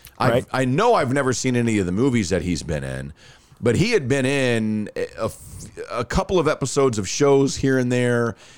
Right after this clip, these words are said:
Speaker 1: He had a lead role in some show called Banshee, which I, I, I'm unfamiliar with. But I gotta say, man, I saw an interview with this guy, like, just the normal dude, just as himself.
Speaker 2: Right.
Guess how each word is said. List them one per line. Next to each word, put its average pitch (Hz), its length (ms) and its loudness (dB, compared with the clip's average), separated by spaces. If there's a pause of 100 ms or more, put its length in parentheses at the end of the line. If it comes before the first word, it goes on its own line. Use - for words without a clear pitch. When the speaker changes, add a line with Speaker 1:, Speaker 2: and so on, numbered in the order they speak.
(120)
Speaker 1:
He 135 180 2
had 143 160 4
a 123 60 4
lead 147 380 2
role 143 340 4
in 113 100 0
some 127 280 -2
show 120 320 2
called 87 340 -2
Banshee, 92 800 -4 (560)
which - 640 -2
I, 110 140 0
I, 98 240 -4
I'm 117 180 0
unfamiliar 107 640 2
with. 80 380 -2 (800)
But 131 160 2
I 135 140 0
gotta 196 260 0
say, 143 260 2
man, 120 220 2
I 147 100 2
saw 190 260 0
an 131 60 2
interview 127 460 2
with 80 140 -2
this - 180 -4
guy, - 280 -8
like, 113 160 0
just 139 200 -2
the 120 80 4
normal 131 360 4
dude, 87 300 0
just 95 220 -4
as 95 260 0
himself. 95 720 -4 (560)
Speaker 2:
Right. 113 280 0